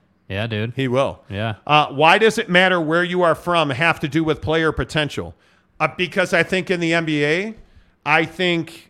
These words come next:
Speaker 2: there's been too many people getting torched. And I think when you look at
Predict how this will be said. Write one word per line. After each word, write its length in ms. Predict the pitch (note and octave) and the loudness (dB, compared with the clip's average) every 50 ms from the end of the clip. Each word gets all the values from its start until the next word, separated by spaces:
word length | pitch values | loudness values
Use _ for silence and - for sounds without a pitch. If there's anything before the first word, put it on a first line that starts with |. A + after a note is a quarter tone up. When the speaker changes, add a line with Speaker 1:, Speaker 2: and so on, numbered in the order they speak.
| _ - | _ -14
Speaker 2:
there's 440 | A#2 C3 D#3 E3 E3+ E3+ D#3+ - | -2 2 4 4 4 2 0 0
been 260 | - F3 E3+ D#3+ D3+ B2 | 0 0 0 0 0 -2
too 220 | - - F3+ E3+ | 0 0 2 2
many 240 | E3+ F3 E3+ E3 D3+ | 2 2 2 0 0
people 340 | - - F3 E3 - E3+ D#3+ | -2 -4 -2 0 0 0 0
getting 300 | D3 D#3+ D#3 D3 C#3 A2+ | 0 0 0 -2 -2 -4
torched. 640 | - - C#3+ C#3+ D#3 - - - - - - - _ _ _ _ _ _ _ _ _ _ _ _ _ _ _ _ _ _ _ _ _ _ _ _ _ _ _ _ _ _ _ _ _ _ _ _ - | -6 -4 -2 0 0 -2 -4 -8 -12 -14 -16 -20 _ _ _ _ _ _ _ _ _ _ _ _ _ _ _ _ _ _ _ _ _ _ _ _ _ _ _ _ _ _ _ _ _ _ _ _ -2
And 360 | D3+ D#3+ E3 D#3+ D#3 D#3 D3+ | 2 4 4 4 4 4 4
I 160 | D3+ D#3+ E3+ E3 | 4 4 2 2
think 280 | C#3 F3 F3+ D#3+ D3 | 0 -2 -4 -4 -4
when 160 | D#3+ E3 D#3+ D#3+ | -4 -4 -2 -2
you 160 | E3+ E3+ D#3 | -2 -4 -4
look 300 | C#3+ C#3+ D3+ D3+ D3+ - | -2 0 0 0 0 0
at 400 | E3 E3 E3 D#3+ D#3+ D#3+ - - | 0 0 2 2 2 0 -2 -8